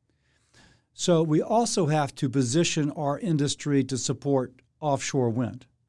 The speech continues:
Lastly, I'll mention that, uh, we also know there's a virtuous cycle. We get more revenue from offshore wind produ-, uh, offshore energy production.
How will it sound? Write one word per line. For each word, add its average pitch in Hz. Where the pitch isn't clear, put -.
Lastly, 170
I'll 123
mention 117
that, 131
uh, 127
we 131
also 185
know 147
there's 131
a 131
virtuous 135
cycle. 135
We 135
get 127
more 165
revenue 151
from 127
offshore 151
wind 160
produ-, 127
uh, 165
offshore 160
energy 185
production. 110